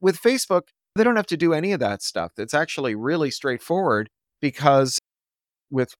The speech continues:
social media, we lock ourselves in through something that economists call collective action problems. That's where you and all your friends are on Facebook and you all agree that it's kinda getting ugly out there and you don't wanna stay, but you can't agree on whether it's time to go right now,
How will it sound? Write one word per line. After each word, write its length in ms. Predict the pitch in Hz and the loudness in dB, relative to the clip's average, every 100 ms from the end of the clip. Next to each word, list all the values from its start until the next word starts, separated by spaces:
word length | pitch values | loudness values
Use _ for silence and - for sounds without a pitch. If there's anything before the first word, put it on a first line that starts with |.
| - | -12
social 400 | - 165 165 139 | 2 4 4 -2
media, 400 | 147 185 156 117 | -4 0 2 2
we 160 | 117 139 | 2 6
lock 300 | 139 135 117 | 6 6 4
ourselves 580 | 107 - 139 165 143 | -2 2 4 4 2
in 340 | 113 92 87 120 _ _ _ _ | -2 -4 -10 -20 _ _ _ _
through 140 | 151 | -2
something 340 | 143 147 139 139 | 2 2 2 2
that 160 | 120 | 0
economists 480 | 117 127 113 113 110 | 0 0 0 0 -4
call 240 | - 98 | -2 -2
collective 500 | - - 110 113 104 - | -2 0 0 0 -4 -6
action 460 | 107 127 - 90 87 | -6 -6 -8 -10 -10
problems. 560 | - 85 80 78 - - _ _ - | -8 -8 -8 -16 -18 -20 _ _ -6
That's 280 | 131 131 - | -4 -4 -2
where 340 | 127 113 113 - | 0 0 -2 -4
you 280 | 131 156 | 2 4
and 80 | 147 | 4
all 140 | 123 117 | 2 0
your 160 | 113 | -2
friends 320 | - 147 123 | 0 0 0
are 80 | 117 | -2
on 140 | 110 113 | -2 -2
Facebook 520 | 185 170 110 107 - | -2 -2 -4 -6 -6
and 120 | 104 | -10
you 180 | 101 104 | -8 -6
all 200 | 101 110 | -6 -6
agree 320 | 98 117 113 | -6 -4 -2
that 100 | 95 | -4
it's 140 | 92 - | -8 -10
kinda 280 | 113 104 | -10 -8
getting 300 | 92 95 87 | -8 -8 -8
ugly 340 | 87 107 98 87 | -10 -8 -8 -8
out 200 | 85 - | -10 -10
there 160 | 87 | -12
and 80 | 92 | -12
you 80 | 90 | -10
don't 100 | 101 | -10
wanna 160 | 95 85 | -8 -8
stay, 540 | - 117 104 85 92 _ _ _ | -2 0 0 -4 -10 _ _ _
but 120 | 131 | -12
you 60 | - | -4
can't 220 | 175 175 | 0 0
agree 320 | 165 143 143 | 0 0 2
on 240 | 127 110 107 - | 2 2 -2 -2
whether 340 | 123 123 120 | 2 2 0
it's 140 | 113 | -2
time 180 | - 120 | -4 -6
to 80 | 113 | -6
go 120 | 110 | -6
right 340 | 107 101 98 101 | -4 -4 -6 -4
now, 400 | 123 135 185 | -4 -2 -4